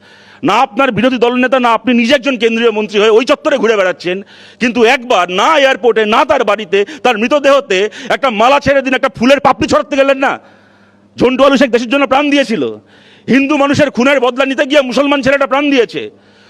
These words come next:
ও মুসলমান বলে ওর মৃতদেহটা অস্পৃশ্য আপনার কাছে? একটা ফুলের পাপড়ি দিতে যে-, যেতে পারলেন না। আপনি এখানে বসে পাল্টার গল্প শোনাচ্ছেন, পাল্টাটা আপনি কাকে দেবেন? আর আপনাদের নদিয়া উত্তর জেলার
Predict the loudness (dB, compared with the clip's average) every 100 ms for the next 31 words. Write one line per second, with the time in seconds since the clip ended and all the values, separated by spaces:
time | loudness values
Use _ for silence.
0 | -6 -4 0 0 0 2 2 2 2 0
1 | 0 2 2 0 0 -2 2 0 0 0
2 | -2 -6 -10 _ _ _ _ -8 -4 -4
3 | 0 2 2 0 0 -4 -2 -4 0 0
4 | 0 0 0 -2 -4 -8 _ _ -6 -4
5 | 0 0 0 0 0 2 0 0 0 0
6 | -2 -2 -2 -2 -2 -2 -4 -2 -4 -4
7 | -2 -4 -2 -2 -2 -4 -8 _ _ _
8 | _ _ _ -4 -4 -2 -2 0 -2 -2
9 | 0 -2 -2 -2 0 2 2